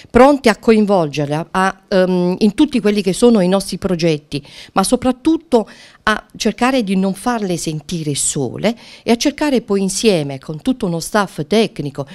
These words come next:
ci sono dei mediatori familiari, dei mediatori culturali, eh, psicologi, a fare un percorso proprio di recupero della propria personalità. Perché è peccato sentire oggi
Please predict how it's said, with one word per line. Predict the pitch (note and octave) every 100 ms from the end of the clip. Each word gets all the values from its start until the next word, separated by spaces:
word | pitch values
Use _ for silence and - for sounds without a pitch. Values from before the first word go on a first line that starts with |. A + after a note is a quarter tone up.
| - -
ci | -
sono | E3 E3+
dei | E3 E3
mediatori | D#3 D#3 D#3+ D3+
familiari, | D#3 D3 D3 F#3+ G3+ D#3+ D#3
dei | D3+
mediatori | D#3 D3+ D3+ D#3+ D#3
culturali, | - C#3+ C#3 C#3+ G3+ G#3 D#3 D3 G3+ - -
eh, | - E3+ -
psicologi, | - G#3+ - G#3+ G3 E3 D3 D3 - -
a | -
fare | G#3+ D4+ D4+
un | A3 A3 G#3+
percorso | A#3+ A3+ - F3 D#3 - E3 D#3+
proprio | - B3+ B3+ G3+ F#3+ -
di | G3+ B3+
recupero | - B3 B3+ D#4+ C4 G#3+
della | F#3+ F#3+
propria | A3 G#3 F#3+
personalità. | F#3 E3+ - E3 D#3 D3 - - - - - - - _
Perché | G#3 F#3+ - G3
è | F#3+
peccato | G3 - F3+ D3 E3
sentire | - E3 - F#3+ F3 E3 -
oggi | F3+ F3 E3+ - E3+